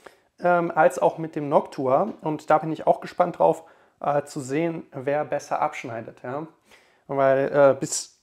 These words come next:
dato war es immer so, den Blackridge konnte man nicht mit dem Standardlüfter betreiben, weil der einfach sehr, sehr laut war. Und der Noctua, ja, der war einfach immer leiser. Von fünfhundert bis dreitausend R P M geht jetzt der Lüfter hier beim Panorama zwei,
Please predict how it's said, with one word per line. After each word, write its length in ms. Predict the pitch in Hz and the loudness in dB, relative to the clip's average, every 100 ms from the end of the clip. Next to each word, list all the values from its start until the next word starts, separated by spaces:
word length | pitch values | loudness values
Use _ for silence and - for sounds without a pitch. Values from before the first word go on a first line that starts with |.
| _ | _
dato 580 | - 147 220 233 247 220 | 4 8 8 6 2 2
war 120 | 160 | 0
es 100 | 160 | 0
immer 260 | - 185 170 | -6 -6 -4
so, 200 | 170 175 | -2 -2
den 180 | 147 | -4
Blackridge 360 | 143 156 - - | -6 -6 -8 -12
konnte 220 | - 151 | -10 -8
man 180 | 156 139 | -8 -8
nicht 180 | 151 - | -10 -12
mit 140 | 151 | -12
dem 260 | 143 139 139 _ _ _ | -8 -8 -10 _ _ _
Standardlüfter 680 | - - 151 139 139 - 131 | -6 -2 -2 -4 -8 -6 -6
betreiben, 600 | 127 - - 139 160 151 | -6 -6 2 2 2 0
weil 120 | 135 | 0
der 120 | 131 | 0
einfach 220 | 135 143 123 | -2 -4 -2
sehr, 160 | 131 | -4
sehr 120 | 131 | -2
laut 260 | 123 202 254 | 2 2 4
war. 260 | 202 202 202 - _ _ | 2 2 -2 -20 _ _
Und 280 | 156 156 - | -8 -8 -6
der 100 | 143 | -4
Noctua, 600 | 156 165 165 151 147 143 | -4 -4 -2 0 -2 -8
ja, 180 | - 131 | -10 -8
der 260 | 135 131 123 | -6 -6 -4
war 100 | 139 | -4
einfach 240 | 139 139 | -2 -6
immer 200 | - 139 | -4 -2
leiser. 480 | 123 135 160 156 151 - | 2 2 4 2 2 0
Von 200 | 185 175 | 0 2
fünfhundert 500 | - 269 262 226 226 | 2 2 4 2 0
bis 160 | 185 | -4
dreitausend 520 | 160 180 208 214 196 | 2 2 2 -4 -4
R 140 | - 175 | -4 -2
P 160 | 170 | 0
M 300 | - 196 269 269 - - | 0 4 2 0 -8 -8
geht 320 | 143 160 214 | -2 0 0
jetzt 260 | 208 - - | -2 -2 -2
der 80 | |
Lüfter 360 | 151 190 - 180 | 0 -2 2 2
hier 460 | - - 185 262 302 - _ - | 2 -4 2 4 2 -8 _ -2
beim 260 | 160 175 | 0 0
Panorama 560 | 165 160 156 156 156 143 | 0 0 2 2 2 0
zwei, 360 | - 139 233 | 4 6 6